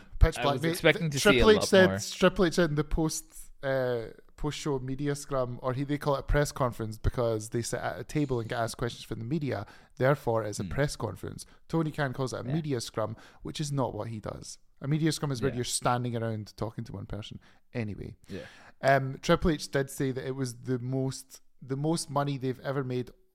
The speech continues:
Speaker 1: for a Royal Rumble in sponsorship. And he turned around and pointed to Mountain Dew Pitch Black. So
Speaker 2: <laughs> That's
Speaker 1: I,
Speaker 2: fucking
Speaker 1: I, I
Speaker 2: great.
Speaker 1: do
Speaker 2: <laughs>
Speaker 1: feel that, um, there will be more brand-themed matches in the future.
Speaker 2: Like the Army of the Dead match that they did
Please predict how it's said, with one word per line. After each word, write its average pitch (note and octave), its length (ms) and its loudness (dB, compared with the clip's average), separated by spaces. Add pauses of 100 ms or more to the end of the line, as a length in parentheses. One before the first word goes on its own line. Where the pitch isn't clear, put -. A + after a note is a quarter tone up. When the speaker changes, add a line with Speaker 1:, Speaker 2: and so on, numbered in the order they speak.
Speaker 1:
for B2+ 180 -4
a A#2 40 -2
Royal A#2 260 -2
Rumble A2+ 480 -8
in A#2 100 -10
sponsorship. - 760 -6 (340)
And C3 100 -2
he A#2+ 80 -4
turned A#2+ 300 -4
around A2+ 320 -6
and B2 140 -12
pointed A#2+ 380 -6
to A2+ 300 -6
Mountain A2 280 -10
Dew G#2+ 100 -6
Pitch - 300 -10
Black. - 320 -10 (160)
So A#2 240 0
Speaker 2:
<laughs> G#2+ 100 4
That's F#3+ 840 12
Speaker 1:
I, D#3 160 8 (160)
Speaker 2:
fucking A2+ 140 0
Speaker 1:
I, F#3 280 8
I F#3+ 40 10
Speaker 2:
great. F#3 140 0
Speaker 1:
do G#3+ 240 10
Speaker 2:
<laughs> C#3+ 160 6
Speaker 1:
feel G3+ 260 10
that, F3 520 8
um, D#3+ 440 4 (340)
there E3+ 200 4
will F3 240 8
be E3 160 2
more D#3 580 6 (220)
brand-themed D3 880 2
matches B2+ 600 -6 (1080)
in C3 80 -8
the A#2+ 60 -6
future. - 280 -4
Speaker 2:
Like B2+ 140 10
the B2+ 100 8
Army B2+ 280 8
of A#2+ 80 4
the A#2+ 80 6
Dead A2+ 260 4
match C3+ 540 2
that - 160 -10
they A#2 100 -2
did A#2+ 300 -2